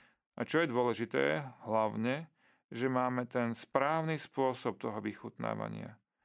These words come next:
Že si vychutnávame správne prísady a síce, že nezostávame stáť len pri predmetoch, nerobíme mágiu, neostávame stať pri farbách, ale ideme ďalej, kráčame k Bohu.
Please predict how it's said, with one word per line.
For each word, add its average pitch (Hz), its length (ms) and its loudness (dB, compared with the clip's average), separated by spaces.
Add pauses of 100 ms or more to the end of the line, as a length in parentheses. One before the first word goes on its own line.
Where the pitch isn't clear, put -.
(340)
Že 113 200 0
si - 140 -4
vychutnávame 139 640 0
správne 147 720 0
prísady 135 720 0
a 104 80 -2
síce, 143 400 0
že 131 240 2 (560)
nezostávame 160 720 2
stáť 151 400 2
len 156 160 2
pri 143 160 0
predmetoch, 123 640 0
nerobíme 147 400 2
mágiu, 135 560 2 (800)
neostávame 139 640 2
stať 139 240 0
pri 147 160 2
farbách, 107 560 0 (320)
ale 127 240 2
ideme 120 400 2
ďalej, 127 640 2 (480)
kráčame 131 800 2 (480)
k 127 160 4
Bohu. 104 480 0